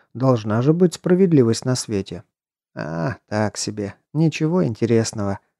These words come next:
Худая, да даже тощая девка, как говорится, ни си, ни пи, и же с кулачок. Бросил это дело Виктор Германович и отковылял к землянке. Нет, он, может быть, и еще посмотрел, но комары...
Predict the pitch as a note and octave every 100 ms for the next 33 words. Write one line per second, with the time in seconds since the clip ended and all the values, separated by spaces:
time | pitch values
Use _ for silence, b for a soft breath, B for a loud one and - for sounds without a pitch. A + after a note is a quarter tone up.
0 | _ _ C3+ C3 F3+ G3 C3 F2+ A#2+ C#3+
1 | E3 D3+ C#3 E3+ E3+ - B2+ A#2+ B2+ C#3
2 | - - G2 - E3+ E3 E3 D#3+ D#3+ D3+
3 | - C#3+ C3+ - C#3 D#3+ D3+ - F#3+ G3+
4 | E3+ D3 C#3 - F#3+ F3+ - _ _ _
5 | _ _ _ - A3 C3 C#3 C3+ B2 -
6 | B2+ A#2+ A2+ A2+ G#2 - - _ _ -
7 | G#2 D#3 F#3 - A2 G#2 A2 G#2+ B2+ A#2+
8 | A#2 B2 A#2+ A2 C#3 E3+ D#3+ D3+ D3 -
9 | - E3 D3+ - B2 B2 B2+ C3 B2 D3+
10 | A#2 A2 A2+ A2 F#2+ E2+ - - _ _
11 | _ _ _ _ E3 B2 A#2 A#2 C3+ C#3
12 | C#3 C#3+ C#3 D3+ D3 A3 G3+ B2 - A#2
13 | A2 A2+ G#2 A2+ D#3+ E3+ - D3+ D3+ D#3+
14 | F#3 C#3+